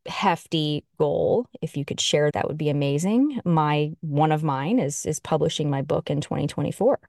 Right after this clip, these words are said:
So I'm super excited about that. More to come on that, of course, in the launch process. But anyways, this coaching call is not only a training, but it's also an open discussion. It's very interactive. Usually it is with my coaching clients,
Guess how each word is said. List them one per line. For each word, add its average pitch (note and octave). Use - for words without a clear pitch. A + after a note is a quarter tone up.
So D3
I'm D3+
super D#3+
excited D3+
about -
that. G#3+
More F3
to D#3+
come F3+
on F3
that, F#3
of E3+
course, F3
in E3
the D3+
launch D#3
process. D3+
But -
anyways, G#3+
this G#3+
coaching G#3
call D#3
is D#3+
not F#3
only A3
a F3+
training, G3
but D#3
it's -
also G3+
an D3
open F3+
discussion. C#3+
It's C#3+
very G#3
interactive. E3+
Usually A#3+
it F#3+
is G3
with F#3
my E3
coaching E3+
clients, E3